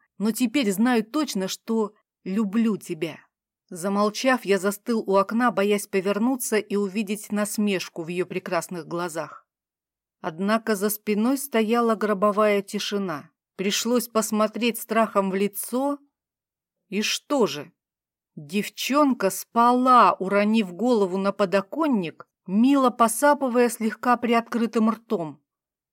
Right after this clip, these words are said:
Охренеть! Просто охренеть! Я подошел, взял осторожно ее на руки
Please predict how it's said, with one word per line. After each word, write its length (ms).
Охренеть! 1400
Просто 500
охренеть! 1040
Я 260
подошел, 640
взял 380
осторожно 580
ее 380
на 240
руки 440